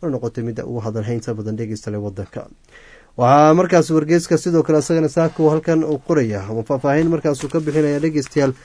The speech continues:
uu wuxuu ka hadlayaa Raila Odinga. Waxay markaasi maanta, eh, kulan markaasi la yeelan doonaan qaar ka mid ah xildhibaanada markaasi ka socda Azimio la Umoja. Azimio la Umoja One Kenya leader Raila Odinga ayaa markaasi maanta oo, oo dabcan shir go-, shir guddoomin doona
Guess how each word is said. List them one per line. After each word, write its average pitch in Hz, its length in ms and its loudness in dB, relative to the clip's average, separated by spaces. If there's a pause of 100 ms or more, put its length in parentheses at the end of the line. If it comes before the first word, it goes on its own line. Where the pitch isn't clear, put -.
(340)
uu 175 200 2
wuxuu 156 160 -2
ka 170 160 0
hadlayaa 143 320 2
Raila 151 320 2
Odinga. 156 580 0
Waxay 139 220 -4
markaasi 147 500 -2
maanta, 151 440 0 (300)
eh, 139 120 -4
kulan 156 240 0
markaasi 147 480 -4
la 147 80 -2
yeelan 147 280 -2
doonaan 135 320 -2
qaar 143 280 -2
ka 156 80 0
mid 143 160 -2
ah 127 80 0
xildhibaanada 135 640 -2
markaasi 131 420 -4
ka 147 120 -6
socda 127 300 -4
Azimio 127 580 -4 (280)
la 139 160 0
Umoja. 117 320 -2 (480)
Azimio 123 400 0
la 127 80 4
Umoja 135 320 0
One 135 140 0
Kenya 135 280 0
leader 139 300 0
Raila 135 240 0
Odinga 135 420 0 (300)
ayaa 139 160 -4
markaasi 139 400 -4
maanta 139 400 0
oo, 135 160 -8 (340)
oo 135 120 -4
dabcan 139 420 0
shir 123 240 -6
go-, 131 240 -4
shir 131 180 -6
guddoomin 131 400 0
doona 131 280 2